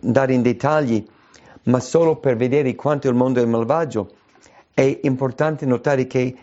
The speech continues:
in tanti posti nel mondo occidentale, in tanti paesi, si comincia a vivere non più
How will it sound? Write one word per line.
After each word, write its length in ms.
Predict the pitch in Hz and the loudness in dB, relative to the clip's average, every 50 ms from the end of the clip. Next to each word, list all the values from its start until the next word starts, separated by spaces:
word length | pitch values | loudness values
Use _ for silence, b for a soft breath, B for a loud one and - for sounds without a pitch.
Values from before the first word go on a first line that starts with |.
| B B B B | B B B B
in 240 | - 143 131 120 120 | -2 0 0 0 0
tanti 400 | - 147 165 175 165 - 151 127 | 0 -2 -2 -2 -2 -2 -4 -4
posti 580 | - - 143 147 151 147 - - - 117 101 B B B | -2 -2 -2 -2 -2 -2 -6 -10 -10 -10 -12 B B B
nel 160 | - 131 127 | -2 0 2
mondo 320 | 123 131 135 139 131 123 - - | 2 2 2 2 0 0 0 0
occidentale, 720 | 131 127 110 - 120 101 110 107 107 - 139 147 135 120 | 0 -2 0 -2 -2 -2 -2 -2 -2 -2 -2 -2 0 0
in 100 | 107 98 | -2 -2
tanti 300 | 95 127 147 147 - 135 | 0 -2 -2 -2 -4 -6
paesi, 500 | - - 123 139 156 156 117 101 95 90 - _ _ _ _ _ _ _ _ _ _ _ _ _ _ _ _ _ - B B B B B B B | -4 -2 0 2 2 0 0 -2 -4 -6 -10 _ _ _ _ _ _ _ _ _ _ _ _ _ _ _ _ _ -18 B B B B B B B
si 180 | - - 160 | -4 -2 0
comincia 500 | 143 - 147 147 180 208 226 214 - 160 | 2 2 2 2 2 2 2 2 2 2
a 40 | 135 | 2
vivere 380 | 135 190 220 190 170 135 135 139 | 2 0 0 2 2 2 2 2
non 220 | 156 165 170 160 | 2 0 0 0
più 260 | - - 294 311 - | 0 0 0 0 0